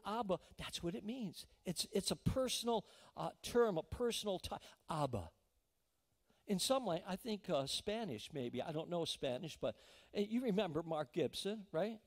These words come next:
He's, he's ministered here before. Uh, just after the service, we're gonna meet him down in Syracuse, he and Debbie, his wife, and, and we're gonna have lunch with him. And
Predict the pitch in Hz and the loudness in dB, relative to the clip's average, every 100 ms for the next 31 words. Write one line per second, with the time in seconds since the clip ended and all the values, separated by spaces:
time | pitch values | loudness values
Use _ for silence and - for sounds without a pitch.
0 | - 175 180 - _ _ 180 185 - 202 | -10 -8 -8 -10 _ _ -6 -6 0 0
1 | 202 - 185 165 175 170 151 165 156 170 | 2 0 0 0 -2 -2 -6 -4 -6 -6
2 | - - - - 175 175 143 180 185 - | -16 -20 -20 -10 -6 -6 -4 -2 0 0
3 | 190 - 180 170 - 196 190 170 - 170 | -2 -2 0 0 0 0 0 -2 -4 -2
4 | 175 160 175 180 165 143 147 170 156 - | -2 0 0 0 2 2 2 0 -4 -2
5 | 139 143 135 139 143 - - 147 156 120 | 0 0 -4 -4 -4 -4 -4 -2 0 0
6 | 123 135 127 - 120 120 139 - - - | 0 0 -4 -6 -2 -2 -2 -6 -20 -20
7 | - - 151 147 - 143 147 185 - - | -20 -6 -4 -4 -4 -6 -6 -12 -18 -14
8 | 180 165 175 160 143 165 180 202 - 127 | -10 -6 -4 -2 -4 0 2 2 -2 -2
9 | 101 110 147 - _ _ _ - - _ | 0 -2 -6 -16 _ _ _ -20 -20 _
10 | _ _ _ _ _ _ _ - 170 151 | _ _ _ _ _ _ _ -6 -2 -2